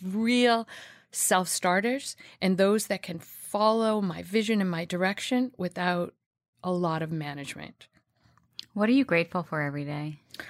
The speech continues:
Speaker 1: Oh, boy. I'm grateful for my health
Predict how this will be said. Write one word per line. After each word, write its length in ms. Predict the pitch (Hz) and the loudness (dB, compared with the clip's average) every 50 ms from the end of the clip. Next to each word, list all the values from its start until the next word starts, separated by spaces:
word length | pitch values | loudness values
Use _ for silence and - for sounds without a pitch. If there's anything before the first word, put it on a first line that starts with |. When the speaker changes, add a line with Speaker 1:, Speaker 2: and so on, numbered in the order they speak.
| - - - - - - - - _ _ _ _ _ _ - | -16 -18 -18 -18 -20 -20 -20 -20 _ _ _ _ _ _ -6
Speaker 1:
Oh, 380 | 208 208 196 185 180 170 156 165 | -2 -2 0 0 -2 -4 -4 -4
boy. 420 | 170 180 170 165 165 160 185 160 - - - - _ _ _ _ - - _ _ _ _ _ _ _ _ _ _ _ _ _ _ _ _ _ _ _ _ _ _ - | -2 -2 0 0 -2 -2 -4 -6 -6 -8 -10 -14 _ _ _ _ -20 -20 _ _ _ _ _ _ _ _ _ _ _ _ _ _ _ _ _ _ _ _ _ _ 0
I'm 160 | 208 233 233 | 2 2 4
grateful 400 | - 233 262 311 359 - - 381 | 4 4 4 4 2 0 -6 -8
for 180 | - - 220 190 | -4 -4 -4 -2
my 160 | 175 170 170 | -4 -6 -8
health 680 | 170 - - - - 190 170 156 - - - - | -10 -10 -8 -4 -2 -2 -2 -2 -6 -14 -18 -18